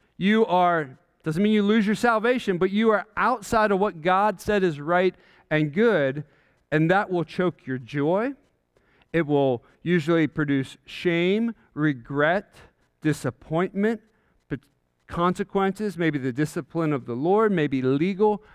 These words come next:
consequences. So when we're inside, there is joy and satisfaction. When we're outside of those things, there is all the heartbreak and brokenness that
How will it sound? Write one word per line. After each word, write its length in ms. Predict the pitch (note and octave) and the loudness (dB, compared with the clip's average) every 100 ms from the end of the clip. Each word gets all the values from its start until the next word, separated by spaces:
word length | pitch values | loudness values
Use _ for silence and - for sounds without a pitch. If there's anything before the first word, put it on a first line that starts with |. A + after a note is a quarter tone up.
| _ | _
consequences. 680 | - F3 F#3 G3 G3+ F3 E3 | -2 0 0 0 0 -2 0
So 120 | G3 | 2
when 180 | F#3 F#3 | 2 2
we're 180 | G3 F#3 _ | 0 -2 _
inside, 960 | B3 E4 F4+ A#3+ G#3 F3 D#3 F3 A3 A3+ - _ _ _ _ _ _ _ _ _ | 0 2 2 0 0 2 2 0 -2 -6 -10 _ _ _ _ _ _ _ _ _
there 200 | E3+ F3 | 0 0
is 140 | D3+ | 0
joy 540 | C3 - G3+ A3 A3 F#3+ | -6 -4 2 4 2 0
and 140 | F3 | -4
satisfaction. 680 | - F3+ E3 - F#3 F3 D#3 | 0 0 0 0 -2 0 -2
When 120 | D#3 | 2
we're 220 | G3+ A3 - - | 2 2 -2 -2
outside 640 | A#3 D#4 C4 - A#3+ G#3 | 0 0 -4 -2 2 2
of 120 | F#3+ D#3+ | 0 0
those 320 | E3 D#3+ - | 0 0 -4
things, 600 | C#3 B2+ E3 A3 - _ _ _ _ _ - | -6 -4 -4 -6 -10 _ _ _ _ _ -2
there 160 | F#3 | 0
is 120 | F#3 F3 _ | 2 -2 _
all 440 | F3+ G3 G#3+ A3+ | 2 4 4 2
the 140 | G3+ F3+ | 2 -2
heartbreak 720 | - F#3 G3 - F3 F#3 F#3+ F#3 | 0 -2 -2 -2 0 0 -2 -2
and 180 | F3+ | -2
brokenness 760 | C3+ D3 E3 - F#3+ C3 C#3 - | 0 0 0 0 -2 0 -2 -2
that 300 | D#3 D#3+ | 0 0